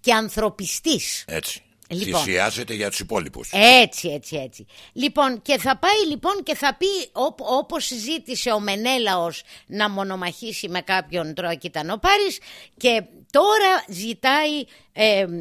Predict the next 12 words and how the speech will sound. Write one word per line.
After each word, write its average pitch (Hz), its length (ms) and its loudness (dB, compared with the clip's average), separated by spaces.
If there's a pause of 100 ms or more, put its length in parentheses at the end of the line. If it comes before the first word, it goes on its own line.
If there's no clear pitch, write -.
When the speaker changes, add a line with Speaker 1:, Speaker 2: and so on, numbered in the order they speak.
(160)
Speaker 1:
ο 202 160 -2
Έκτορας 277 500 -2
και 233 140 -4
μονομαχεί 202 800 -6 (300)
με 196 280 0
τον 226 500 -2 (440)
Έαντα. 208 800 6 (4000)
Αμ, 233 840 4 (2500)
δεν 202 320 2
θα 359 180 0
νικήσει 311 540 -4
κανείς, 240 760 -4